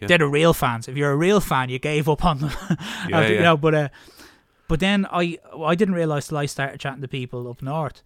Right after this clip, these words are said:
Speaker 2: Some people, it's like nothing after eighty-four. 'Cause
Speaker 1: Yeah,
Speaker 2: I was, I
Speaker 1: Somewhere
Speaker 2: was
Speaker 1: in
Speaker 2: chat-
Speaker 1: Time was the cutoff, yeah.
Speaker 2: Yeah, they're like, "Oh, I didn't like what they started doing with Somewhere in Time," and then Seventh Son, they completely lost me, and I was like, "Oh,
Speaker 1: Yeah.
Speaker 2: jeez." So,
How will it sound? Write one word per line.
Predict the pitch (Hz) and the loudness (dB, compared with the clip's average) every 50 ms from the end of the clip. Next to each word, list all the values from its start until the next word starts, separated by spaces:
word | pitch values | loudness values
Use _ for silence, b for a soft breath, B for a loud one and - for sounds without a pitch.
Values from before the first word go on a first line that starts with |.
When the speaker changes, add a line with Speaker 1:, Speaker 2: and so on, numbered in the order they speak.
| b b b b b b | b b b b b b
Speaker 2:
Some | - - 156 160 180 160 | -8 -4 -4 -2 -2 0
people, | 190 196 160 180 160 | 0 -2 -2 -2 -4
it's | 139 - - | -6 -4 -4
like | 139 131 127 - - | -6 -6 -8 -10 -10
nothing | 151 151 147 139 160 151 | -6 -6 -4 -4 -2 -2
after | 135 131 - - 127 | -2 -2 -4 -4 -8
eighty-four. | 123 127 123 - - - - 135 151 139 - | -8 -8 -10 -14 -16 -12 -8 -6 -6 -6 -8
'Cause | - _ b b b b b b b b | -10 _ b b b b b b b b
Speaker 1:
Yeah, | 98 107 113 139 156 | -4 -2 0 0 0
Speaker 2:
I | 170 | 0
was, | 165 151 - - | -2 -4 -6 -6
I | 131 | -4
Speaker 1:
Somewhere | - 123 - - | -2 0 2 2
Speaker 2:
was | 123 113 | 2 0
Speaker 1:
in | |
Speaker 2:
chat- | - - 113 | 0 0 0
Speaker 1:
Time | 113 117 | 0 -2
was | 117 113 101 | -4 -6 -6
the | 113 | -6
cutoff, | - 117 107 98 92 85 - - | -4 -4 -2 -2 -4 -4 -6 -8
yeah. | 98 101 98 - _ _ | -10 -10 -10 -12 _ _
Speaker 2:
Yeah, | - 160 175 185 175 147 - | -6 -2 -2 0 -2 -2 -2
they're | 170 165 160 | -2 -2 0
like, | 156 160 156 160 | 0 -2 0 2
"Oh, | 165 160 160 | 2 2 2
I | |
didn't | 165 165 165 165 | 2 0 0 0
like | 147 143 151 - | -2 -2 -2 -4
what | 151 139 | -6 -8
they | 131 | -8
started | - - 135 139 135 | -6 -6 -6 -6 -6
doing | 139 139 135 131 | -6 -6 -6 -6
with | 123 - | -6 -8
Somewhere | - 131 127 127 123 | -8 -8 -8 -8 -8
in | 120 117 | -10 -10
Time," | - 135 127 123 127 120 120 | -8 -6 -6 -6 -6 -8 -8
and | 123 123 | -8 -8
then | 123 123 120 117 117 | -8 -8 -8 -8 -8
Seventh | - - 143 131 131 127 - | -8 -6 -6 -6 -6 -6 -6
Son, | 131 127 127 127 | -6 -6 -6 -6
they | 127 | -8
completely | - 117 110 - 127 127 131 127 131 | -10 -12 -10 -8 -8 -10 -10 -10 -10
lost | 127 127 127 123 - - | -10 -8 -8 -10 -10 -14
me, | - 117 | -16 -16
and | 117 113 120 | -14 -14 -14
I | 120 | -14
was | 117 117 | -14 -14
like, | 123 117 | -14 -14
"Oh, | 120 131 170 180 147 120 | -12 -8 -8 -6 -6 -6
Speaker 1:
Yeah. | 175 170 156 | -8 -8 -8
Speaker 2:
jeez." | 143 127 | -8 -8
So, | - - 139 - B | -8 -8 -8 -8 B